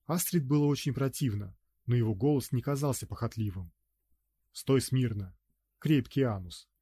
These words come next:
Член будущего владыки выдержит. Разрывов и кровотечений быть не должно". "Он будет и туда меня иметь?"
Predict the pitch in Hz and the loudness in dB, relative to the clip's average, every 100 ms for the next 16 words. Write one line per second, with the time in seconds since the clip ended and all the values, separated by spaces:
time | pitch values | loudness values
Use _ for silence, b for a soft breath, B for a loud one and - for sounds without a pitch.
0 | _ _ _ - - 165 185 165 170 160 | _ _ _ -10 0 2 4 2 2 2
1 | 160 147 139 139 139 - 131 147 110 80 | 0 2 2 2 0 0 2 2 2 -2
2 | 92 - _ _ _ _ - 127 113 165 | -12 -16 _ _ _ _ -2 0 4 4
3 | 147 - 123 139 131 139 - 143 120 113 | 4 0 -2 0 2 0 0 2 2 0
4 | 117 117 113 113 101 90 87 _ _ _ | 0 0 0 -2 -4 -8 -12 _ _ _
5 | _ _ _ - 123 110 139 120 135 131 | _ _ _ -2 0 2 2 2 0 0
6 | 123 165 214 214 170 139 107 - | 2 2 2 2 2 2 -2 -8